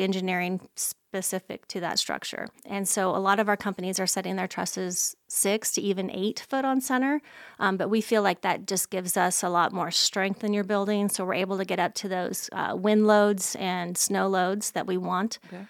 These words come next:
Speaker 1: Um, we kind of approach the strength of steel with that. And then the other thing that we do differently, are, that no one else is doing that I know of, is that we are building on basements. So that is one thing that everyone asks. You know, we live in Nebraska, so there's the storm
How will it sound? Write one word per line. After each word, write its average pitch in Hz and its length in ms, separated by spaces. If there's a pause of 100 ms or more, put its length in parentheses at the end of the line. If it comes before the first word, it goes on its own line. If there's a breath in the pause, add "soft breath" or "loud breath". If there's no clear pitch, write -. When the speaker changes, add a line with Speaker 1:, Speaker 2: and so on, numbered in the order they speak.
(100)
Speaker 1:
Um, 185 200
we 180 80
kind 190 240
of 185 80
approach - 380
the 190 80
strength 185 340
of 180 80
steel 185 280
with 185 200
that. 165 400 (180)
And 226 160
then 240 140
the 233 120
other 254 160
thing 262 200
that 226 120
we 214 120
do 208 160
differently, 208 680
are, 185 460 (220)
that 190 140
no 220 140
one 226 160
else 196 220
is 196 100
doing 208 240
that 190 120
I 170 100
know 185 380
of, 294 300
is 220 260
that 208 240
we 240 160
are 247 100
building 214 380
on 202 160
basements. - 760
So 214 240
that 208 180
is 208 140
one 214 240
thing 220 300
that 196 140
everyone 226 360
asks. 202 380
You 208 80
know, 196 80
we 196 100
live 247 220
in 277 60
Nebraska, 185 520
so 196 400
there's 196 400
the 220 140
storm 214 440